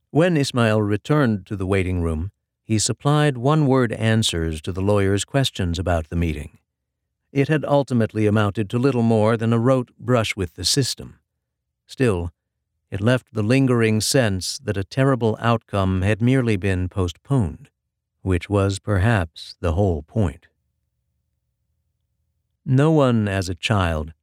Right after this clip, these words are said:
dreams about growing up to deport undocumented immigrants. Some six thousand officers work in the enforcement and removal operations, E R O, wing of ice, but this is not always a first-choice career option.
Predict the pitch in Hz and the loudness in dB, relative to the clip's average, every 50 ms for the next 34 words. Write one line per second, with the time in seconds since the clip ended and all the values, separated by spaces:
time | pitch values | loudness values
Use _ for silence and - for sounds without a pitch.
0 | _ - 101 113 120 120 117 110 104 95 107 92 101 95 98 - 107 107 113 117 | _ -10 -2 0 2 2 4 2 2 0 0 0 0 0 0 -2 -2 0 2 2
1 | 113 107 101 101 101 98 95 - _ - 92 90 95 - _ - 117 104 90 85 | 2 2 2 0 0 0 -2 -4 _ -10 -6 -6 -6 -6 _ 0 0 0 0 0
2 | 92 87 85 82 101 101 95 - - 90 85 76 80 78 90 98 104 92 - - | -2 -4 0 0 2 0 0 0 -2 -4 -4 -4 -4 -4 -2 -2 -2 -2 -2 -8
3 | 67 - - - - - _ _ _ _ _ _ _ _ _ _ _ _ _ _ | -10 -10 -10 -12 -12 -12 _ _ _ _ _ _ _ _ _ _ _ _ _ _
4 | _ - 123 113 110 - - 165 - - - - 143 151 151 151 120 131 117 110 | _ 0 0 0 0 0 -2 -2 -4 -6 -4 -2 0 2 2 2 2 0 2 2
5 | 110 113 113 - 101 92 - 92 90 90 90 92 92 98 98 98 98 - 98 98 | 2 2 0 -2 -6 -8 -6 -6 -6 -4 -4 -2 -2 0 0 0 -2 -4 -4 -2
6 | 98 95 95 95 107 101 98 98 95 - - 135 135 123 - 131 127 120 110 104 | 0 0 0 0 0 0 0 -2 -4 -2 0 0 0 0 0 0 0 0 -2 -2
7 | 113 110 104 98 104 104 110 135 156 147 117 107 98 90 85 82 - 87 82 82 | -2 -2 0 0 0 2 2 2 2 0 0 -2 -2 -2 -4 -4 -4 -4 -2 -2
8 | 85 82 - - 90 87 90 90 85 85 - _ - 127 127 127 - 110 107 98 | -2 -2 -2 -2 -2 -2 -2 -4 -6 -10 -10 _ -2 0 0 0 2 0 0 0
9 | 98 - - 117 127 127 110 92 80 76 73 80 85 78 76 78 80 78 76 - | 0 -2 0 0 2 2 2 0 -2 -4 -4 -4 -4 -4 -2 -4 -4 -4 -6 -6
10 | - - 90 76 73 73 - - - _ _ _ _ _ _ _ _ _ _ _ | -4 -4 -2 -2 -4 -6 -10 -12 -14 _ _ _ _ _ _ _ _ _ _ _
11 | - 110 - - 139 123 135 139 135 156 156 156 143 135 139 131 113 107 101 95 | -6 -6 -2 -2 -2 0 0 0 2 2 2 4 4 4 2 2 2 0 -2 -2
12 | 87 82 95 87 80 - - 131 117 104 - - _ - 139 127 110 95 - - | -4 -4 -4 -6 -6 -4 -2 0 0 0 -2 -6 _ -2 0 2 2 0 -2 -6
13 | - - 87 101 127 135 110 92 76 67 - - - - - - | -6 -4 0 0 2 2 2 0 -2 -6 -8 -8 -8 -8 -10 -18